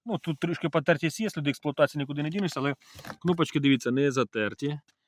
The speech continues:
Дивіться, стан. Руль двісті тридцять восім пробігу, е, на клімі. Така класна ескуліса. Дивіться, стан. Ну, тут питань немає. По диванчикам і потолочок показую.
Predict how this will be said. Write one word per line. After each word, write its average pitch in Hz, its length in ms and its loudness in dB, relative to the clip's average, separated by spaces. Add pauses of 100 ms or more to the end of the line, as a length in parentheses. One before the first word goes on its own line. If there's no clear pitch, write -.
(280)
Дивіться, 120 320 -6
стан. 104 360 -4 (640)
Руль 165 280 2
двісті 139 280 0
тридцять 127 220 -4
восім 135 300 0
пробігу, 143 600 2
е, 120 80 -4 (880)
на 135 180 0
клімі. 175 560 2 (1600)
Така 127 160 -12
класна 117 320 -10
ескуліса. 127 520 -10 (320)
Дивіться, 117 260 -10
стан. 120 300 0 (840)
Ну, 127 100 -4 (100)
тут 120 120 -14
питань 110 280 -8
немає. 90 360 -10 (440)
По 120 100 -12
диванчикам 131 540 -2 (500)
і 185 120 -4
потолочок 104 460 -4
показую. 95 420 -8